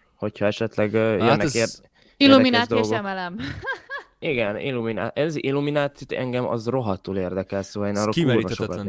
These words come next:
Speaker 2: téma
Speaker 1: nézek.
Speaker 2: amúgy, ez
Speaker 1: Nagyon
Speaker 2: kimeri-
Speaker 1: brutális
Speaker 3: Én
Speaker 1: és
Speaker 3: arról
Speaker 1: nagyon
Speaker 3: nem tudok,
Speaker 1: félelmetes.
Speaker 3: én arról nem tudok sokat, úgyhogy
Speaker 2: Nem?
Speaker 3: meséljetek. A
Speaker 2: Fú.
Speaker 3: Scientológiánál meg, meg, meg, ö, állt a
Speaker 2: Jó, hát a Scientology az, az, az full
Speaker 3: tudományom.
Speaker 2: kamu az egész, az attól, attól hányni tudnék. Az egész
Speaker 1: Jó.
Speaker 2: egy sci-fi könyvre alapozik.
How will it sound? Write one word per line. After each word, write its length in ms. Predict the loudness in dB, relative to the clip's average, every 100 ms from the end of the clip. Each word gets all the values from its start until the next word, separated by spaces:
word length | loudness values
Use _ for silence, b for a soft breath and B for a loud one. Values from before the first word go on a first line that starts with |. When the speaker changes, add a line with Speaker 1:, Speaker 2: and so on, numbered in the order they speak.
| -6
Speaker 2:
téma 40 |
Speaker 1:
nézek. 180 | -6 -8
Speaker 2:
amúgy, 340 | -8 -12 -6
ez 60 | 0
Speaker 1:
Nagyon 140 | 2 2
Speaker 2:
kimeri- 160 | 0
Speaker 1:
brutális 480 | 0 -4 -4 -4 -4
Speaker 3:
Én 40 | -6
Speaker 1:
és 60 |
Speaker 3:
arról 160 | -4 0
Speaker 1:
nagyon 160 | 0 0
Speaker 3:
nem 80 | -2
tudok, 120 | -4
Speaker 1:
félelmetes. 460 | -4 -4 -6 -8 -6
Speaker 3:
én 120 | -4
arról 200 | -4 -4
nem 220 | -4 -6
tudok 240 | -8 -14 -16
sokat, 320 | -16 -18 -16
úgyhogy 220 | -16 -6
Speaker 2:
Nem? 180 | -2 -2
Speaker 3:
meséljetek. 400 | -4 -12 -20 -20 -20 b
A 100 | -12
Speaker 2:
Fú. 100 | -4
Speaker 3:
Scientológiánál 880 | 0 0 -2 -6 -6 -4 -4 -6 -8
meg, 240 | -10 -12 -12
meg, 220 | -12 -14
meg, 300 | -14 -14 -14 -14
ö, 40 | -16
állt 340 | -14 -14 -14 -12
a 100 | -4
Speaker 2:
Jó, 100 | 0
hát 160 | 0
a 40 | -2
Scientology 640 | -4 -4 -6 -6 -8 -6
az, 220 | -10 -10 -16
az, 220 | -18 -16 -14
az 120 | -14
full 100 | -10
Speaker 3:
tudományom. 260 | -8 -8 -6 -6
Speaker 2:
kamu 120 | -6
az 100 | -6
egész, 360 | -6 -8 -10 -14
az 240 | -14 -14 -16
attól, 220 | -16 -16 _
attól 260 | -16 -12
hányni 240 | -8 -8 -10
tudnék. 320 | -14 -14 -12
Az 100 | -10
egész 260 | -6 -4 -4
Speaker 1:
Jó. 60 |
Speaker 2:
egy 60 | -8
sci-fi 380 | -10 -10 -8 -8
könyvre 280 | -8 -6 -6
alapozik. 500 | -6 -10 -16 -18